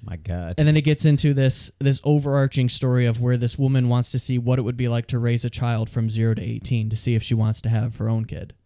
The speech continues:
Speaker 2: And then, like, it goes into all of these things. And episode, I wanna say four, yeah, four is, like, probably one of the best episodes of T V I've <laughs> ever seen, where it
Speaker 1: Really?
Speaker 2: explores, like, so many different things. And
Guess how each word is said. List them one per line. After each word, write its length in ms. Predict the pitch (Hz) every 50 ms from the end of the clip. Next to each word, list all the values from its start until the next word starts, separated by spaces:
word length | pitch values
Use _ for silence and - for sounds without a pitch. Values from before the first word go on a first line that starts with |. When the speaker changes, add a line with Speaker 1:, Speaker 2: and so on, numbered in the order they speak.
| _ _ _ _ _
Speaker 2:
And 120 | - 123 123
then, 140 | 127 127 120
like, 260 | 117 117 113 - - _ _ _
it 120 | 143 135
goes 360 | 131 147 147 139 135 135 123 131
into 440 | 131 127 - - 127 120 117 117 - _ _ _
all 260 | - 139 147 151 156 151
of 100 | 139 131
these 200 | 127 123 120 -
things. 400 | - 123 117 110 110 113 110 - -
And 280 | 131 123 117 113 120 - - - - - - - - - - - _ _ _ _ _ _ _ -
episode, 680 | 143 143 - 160 - - 165 165 165 160 160 156 151 - -
I 80 | 131 127
wanna 260 | 123 131 143 143 139
say 260 | - - 135 123 120
four, 520 | - - - - 120 120 135 143 156 156 -
yeah, 200 | - 123 113 107
four 600 | 92 - - 127 131 135 143 156 165 180 190 185 - - - -
is, 320 | 143 135 131 131 123 120
like, 300 | 131 131 127 123 120 - - - - - - - - _ _ _ _ _ _ _ -
probably 300 | - 147 151 151 151 139
one 100 | 139 135
of 60 | 131
the 60 | 127
best 220 | 123 127 127 -
episodes 380 | 135 120 110 - - 123 117 117
of 100 | 117 117
T 180 | - - 123 120
V 380 | 117 117 117 113 110 107 107 - - - - _ _ _ - - _ -
I've 100 | 123 120
<laughs> 80 | 127 123
ever 140 | - - -
seen, 400 | - - - 160 123 110 117 113
where 180 | 117 120 120
it 100 | 117 98
Speaker 1:
Really? 420 | 104 117 123 120 104 90 80 76 78 -
Speaker 2:
explores, 800 | 131 123 - - - - 143 147 147 147 147 143 143 131 131
like, 280 | 135 127 123 123 - - _ _ _ _ - - _
so 360 | - - - - 160 156 165
many 180 | 175 175 175 165
different 300 | 160 160 - 151 139 127
things. 340 | 147 143 139 131 123 120 113
And 140 | 117 117